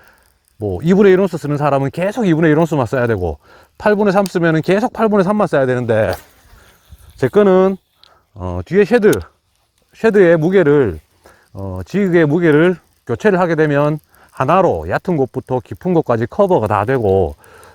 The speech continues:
블레이드의 개수가 세 개에서 많게는 여섯 개까지 달리기 때문에 어필의 차이에서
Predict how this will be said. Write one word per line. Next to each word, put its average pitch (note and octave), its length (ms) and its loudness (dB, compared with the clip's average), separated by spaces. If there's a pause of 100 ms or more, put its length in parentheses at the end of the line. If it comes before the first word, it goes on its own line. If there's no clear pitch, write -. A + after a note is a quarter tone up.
(100)
블레이드의 D#3+ 380 2
개수가 D3 400 0
세 F3+ 240 0
개에서 D#3+ 320 2
많게는 C3+ 420 0
여섯 E3+ 180 0
개까지 G#2+ 300 -8
달리기 A#2 300 -4
때문에 A2 480 0 (580)
어필의 F#3 500 2
차이에서 A#2+ 800 -2